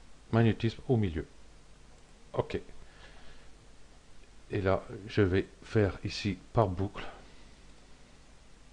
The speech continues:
Ici, vous voyez, ça s'affiche là. Donc, on voit bien que c'est au milieu, cinquante. Moi, j'aime bien contrôler quand même à chaque fois, parce que on ne sait jamais.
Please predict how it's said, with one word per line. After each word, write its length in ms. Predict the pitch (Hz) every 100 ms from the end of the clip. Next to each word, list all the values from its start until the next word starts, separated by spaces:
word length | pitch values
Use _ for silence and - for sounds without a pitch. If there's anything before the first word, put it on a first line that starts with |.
| - - - - - - - - - - - - -
Ici, 240 | - - 98
vous 60 |
voyez, 320 | 90 85 95 - - - - - - - - - - - - -
ça 160 | - 104
s'affiche 400 | 101 87 82 -
là. 220 | 92 - - - - - -
Donc, 160 | 95 90
on 20 |
voit 80 | 90
bien 220 | 90 95
que 60 | -
c'est 80 |
au 40 | 87
milieu, 440 | 82 78 90 - -
cinquante. 580 | - - 85 87 90 - - - - - -
Moi, 100 | 87
j'aime 160 | 82 82
bien 260 | 95 95 87 -
contrôler 500 | 92 - 92 90 87
quand 180 | -
même 200 | 90 90
à 80 | 80
chaque 180 | - 80
fois, 260 | - 101 95
parce 140 | -
que 60 | - - - - - - - -
on 100 | 98
ne 40 |
sait 140 | - 90
jamais. 420 | 80 78 92 101